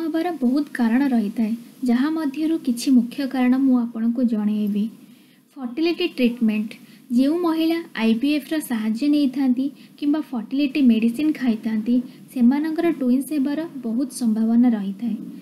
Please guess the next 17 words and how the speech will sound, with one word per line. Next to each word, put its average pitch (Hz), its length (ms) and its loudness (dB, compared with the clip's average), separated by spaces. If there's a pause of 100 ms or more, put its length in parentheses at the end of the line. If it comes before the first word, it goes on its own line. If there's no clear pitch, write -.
(260)
କାରଣ 285 240 0 (220)
ଆଇ 220 160 2
ଭି 269 100 2 (100)
ଏଫ୍ରେ 320 280 -6 (220)
chance 254 240 2 (100)
ବଢ଼ିବା 269 300 0 (100)
ପାଇଁକି 269 320 -2 (340)
ୟୁଟ୍ରସରେ 302 540 0 (100)
ଗୋଟେରୁ 269 460 0 (240)
ଅଧିକା 262 320 -2
fertilized 254 640 -2
egg 254 280 -6
ରଖାଯାଇଥାଏ। 208 680 -18 (420)
ସେଇଠି 302 360 -6 (100)
fertility 277 560 -10
ମେଡ଼ିସିନରେ 254 520 -4
ମଧ୍ୟ 277 300 -10